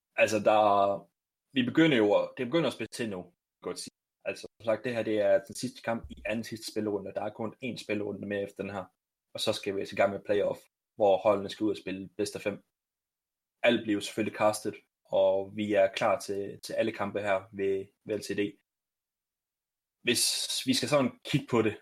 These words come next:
øh, hvem tror du ender med at trække sorte pære af de fem hold, der kæmper om de tre pladser til playoff?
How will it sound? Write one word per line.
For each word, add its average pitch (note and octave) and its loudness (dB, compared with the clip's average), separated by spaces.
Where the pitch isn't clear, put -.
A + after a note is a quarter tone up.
øh, G2+ -2
hvem C#3+ 0
tror D3 6
du C3+ 4
ender A#2+ 2
med A#2 2
at G#2+ -2
trække - -6
sorte A#2+ -2
pære G2+ -2
af G#2+ 0
de A2 -6
fem A2 -2
hold, A2 0
der G#2+ -2
kæmper A2 -2
om G2 -2
de - -20
tre G2+ -2
pladser G2+ -8
til G2 -4
playoff? - -6